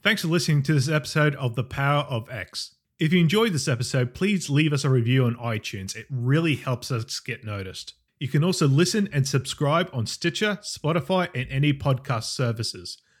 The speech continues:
Make sure to check out our sister shows, Playstate and N-Focus. Be sure to join our Discord server to interact with the lively Game Podular community. Follow us on Twitter, YouTube, Facebook, and at Game Podular for updates, news, and other content.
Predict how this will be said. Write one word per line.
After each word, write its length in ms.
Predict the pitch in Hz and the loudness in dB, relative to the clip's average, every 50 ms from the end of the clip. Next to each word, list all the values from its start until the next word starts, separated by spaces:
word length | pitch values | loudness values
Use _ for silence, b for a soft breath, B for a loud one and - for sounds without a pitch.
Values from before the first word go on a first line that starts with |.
| b b b | b b b
Make 180 | - 135 170 180 | -2 -2 0 0
sure 160 | - - 180 | 2 2 4
to 100 | 147 143 | 4 4
check 240 | 135 - 165 147 139 | 2 2 2 2 2
out 140 | 147 143 - | 2 0 0
our 80 | 123 | -2
sister 400 | 120 - - - 156 139 - 156 | -2 -2 0 -2 -2 -2 0 -2
shows, 380 | 139 - - 147 156 190 196 190 b b b b b b - | 0 2 2 4 4 4 2 0 b b b b b b -6
Playstate 600 | - 156 151 196 190 - - 147 117 127 165 165 b b b b b b | 0 2 2 2 2 0 -2 0 0 0 -2 -4 b b b b b b
and 160 | - 117 117 - | -8 -8 -6 0
N-Focus. 800 | - 127 135 127 - - 131 117 117 - 110 92 - - - - _ _ _ | 4 4 4 4 4 2 2 2 2 -2 -6 -10 -8 -10 -12 -12 _ _ _
Be 80 | - 160 | -4 -2
sure 240 | 143 - 220 233 208 | 0 2 4 4 4
to 80 | 160 | 4
join 300 | 143 135 160 156 151 139 | 2 4 4 4 4 6
our 80 | 135 123 | 4 4
Discord 500 | 113 147 165 - - - - 135 117 - | 2 0 -2 -2 -2 -2 0 0 0 0
server 320 | - - 127 123 117 120 | -2 -2 -2 0 0 0
to 240 | 117 - - 131 - | -2 -2 -4 -2 0
interact 560 | 147 139 135 143 127 131 131 139 135 135 - | 2 2 2 0 0 0 0 0 -2 -4 -6
with 160 | 147 120 110 - | -6 -6 -4 -4
the 120 | 120 110 | -4 -4
lively 460 | 107 113 135 139 143 139 139 143 135 | 0 2 2 2 2 2 4 2 2
Game 320 | 127 117 127 127 131 135 127 | 2 2 0 0 2 0 0
Podular 600 | - 139 131 123 123 131 127 120 123 120 117 - _ - - | 0 0 -2 0 0 0 0 0 0 -2 -4 -8 _ -16 -10
community. 560 | - 123 117 113 104 104 98 95 90 87 _ _ _ _ - | -6 -4 -4 -4 -4 -6 -8 -10 -10 -14 _ _ _ _ -2
Follow 280 | - 226 247 214 165 135 | 0 0 2 4 4 4
us 120 | 135 - | 4 4
on 140 | 131 123 110 | 2 2 0
Twitter, 400 | - - 147 143 175 190 190 - - | 0 0 2 4 4 4 2 0 -2
YouTube, 500 | - 123 151 180 170 - 185 190 143 135 | 0 2 2 2 2 2 0 0 0 -2
Facebook, 520 | - - - 143 143 139 - - 202 190 - - | -6 -2 0 0 0 0 0 0 -2 -2 0 0
and 140 | 127 127 | 0 2
at 140 | 127 123 - | 0 0 -2
Game 240 | - 143 156 160 147 | -2 0 0 0 0
Podular 420 | 135 - 147 139 135 139 131 123 | 0 0 0 0 2 0 0 0
for 80 | - - | -2 -2
updates, 480 | - 135 143 135 - 160 160 139 - - | -4 -4 -2 0 0 0 0 0 0 0
news, 320 | 127 123 127 139 139 139 | 0 2 2 2 2 0
and 120 | 131 120 - | -4 -8 -4
other 220 | 131 135 139 139 135 | -2 0 0 0 0
content. 480 | 135 - 139 123 113 - 110 95 - | 0 -2 0 0 0 -2 -6 -12 -12